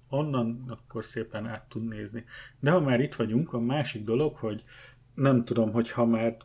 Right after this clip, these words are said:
te eBay-ezel adsz, te csak, ö, Byte Note, vagyis villámáron szoktad megvenni őket, vagy licitálsz is a termékekre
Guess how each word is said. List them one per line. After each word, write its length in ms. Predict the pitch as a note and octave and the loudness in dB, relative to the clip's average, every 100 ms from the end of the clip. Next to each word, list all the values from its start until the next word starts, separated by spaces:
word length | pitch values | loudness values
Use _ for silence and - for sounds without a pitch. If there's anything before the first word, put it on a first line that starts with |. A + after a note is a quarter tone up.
| - | -4
te 80 | - | 4
eBay-ezel 720 | C3 C3 A#2 A2 G2+ A2+ A2 | 6 8 8 8 6 4 4
adsz, 200 | A2 - A#2+ | 2 -2 -6
te 320 | - B2+ B2+ - | -2 -2 -2 0
csak, 400 | - D3 D3 - | 4 4 2 -4
ö, 220 | B2+ A#2 | 2 2
Byte 360 | A2 A#2+ C3 - | 4 4 4 2
Note, 420 | D3 D3 D3 - G3 | 0 0 0 -6 -8
vagyis 440 | A#2+ G#2+ A2 - - | -6 -6 -6 -8 -10
villámáron 680 | B2 A#2 B2+ B2+ C3 C3 C3 | 4 6 6 6 2 0 0
szoktad 440 | C3 C3+ - C#3+ | -2 -6 -2 -2
megvenni 460 | C#3+ C#3 C#3 C#3+ C#3 | 0 -2 -2 -2 -4
őket, 340 | C#3 C#3 C3+ - | -4 -4 -4 -4
vagy 320 | B2 A#2+ A#2 | -2 2 6
licitálsz 600 | A#2+ A#2 A#2 G#2 G2+ - | 6 6 2 -2 -2 -2
is 160 | C3 | -6
a 80 | C3 | -6
termékekre 760 | B2+ A#2+ A#2 A#2+ B2+ - C3+ | -4 0 0 0 -6 -10 -12